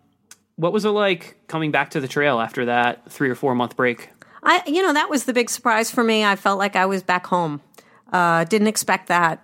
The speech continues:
Speaker 2: And, uh, and now I get that feeling every time I go back in the woods. I feel like I'm back home. And often when I take a day hike, I wish I had a backpack so I could just stay. Um,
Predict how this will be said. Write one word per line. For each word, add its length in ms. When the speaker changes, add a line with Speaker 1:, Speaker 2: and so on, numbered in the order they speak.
Speaker 2:
And, 680
uh, 580
and 300
now 680
I 140
get 200
that 160
feeling 320
every 180
time 240
I 80
go 140
back 240
in 80
the 80
woods. 360
I 80
feel 200
like 180
I'm 120
back 240
home. 400
And 600
often 440
when 140
I 140
take 280
a 40
day 220
hike, 380
I 100
wish 260
I 60
had 160
a 20
backpack 520
so 260
I 120
could 160
just 280
stay. 540
Um, 580